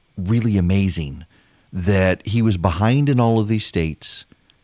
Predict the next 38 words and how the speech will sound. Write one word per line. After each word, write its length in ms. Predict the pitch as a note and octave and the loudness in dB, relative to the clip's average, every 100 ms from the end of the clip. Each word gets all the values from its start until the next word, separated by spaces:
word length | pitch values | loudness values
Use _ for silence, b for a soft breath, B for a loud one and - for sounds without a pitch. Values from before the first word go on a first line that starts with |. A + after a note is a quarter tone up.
| _ _ _ _ _ | _ _ _ _ _
He 220 | - G#2+ | -4 -2
spent 340 | - - A2+ | -2 0 -2
no 240 | F#2+ G2+ G#2 | 0 2 2
money 320 | G#2 A#2 D3 | 2 2 2
in 80 | D3+ | 2
these 220 | C#3 C3 | 0 -2
states. 480 | - B2 B2 - - | -2 -2 -2 -8 -12
He 240 | - G#2 | -4 0
had 200 | G2 E2+ | 2 0
no 140 | F2+ D#2 | 0 -2
staff 480 | - B2 B2+ C3 | -2 0 0 0
in 80 | B2 | -2
these 160 | A2+ A#2 | -2 -4
states. 440 | - A2+ A2 - | -2 -2 -2 -6
He 120 | G2+ | -2
had 220 | G2 E2+ F2+ | 0 0 -2
no 80 | |
get 160 | E2 G2 | 0 0
out 180 | F2+ - | 0 0
the 60 | |
vote 200 | F2 B2 | -2 2
operation 600 | C#3 C3 A#2+ B2 A#2+ - | 2 0 -2 -4 -4 -4
in 80 | A2+ | -2
these 180 | G#2+ G#2 | -2 -4
states. 380 | - G#2 G#2 - B B | -2 -2 -4 -8 B B
He 80 | - | -2
had 100 | F#2 | 0
no 120 | D#2+ | 0
ground 480 | C2 G2+ A#2+ C#3+ C#3+ | -2 0 2 2 2
game 260 | B2+ B2+ B2 | 2 2 2
in 80 | A2+ | 2
these 200 | A2 - | 0 -2
states, 380 | G#2+ G#2 G2 | -2 -2 -2
nothing. 960 | F#2+ G2+ G#2+ A2 A#2 - C#3 B2+ G2+ D2+ b b b - | 0 2 4 4 2 0 0 2 2 -2 b b b -2
And 160 | G2 | 0
he 120 | F#2 | 2
won 360 | F2+ E2 G#2 G#2+ | 0 2 2 2
them. 340 | G2 E2 C2+ | 2 0 -4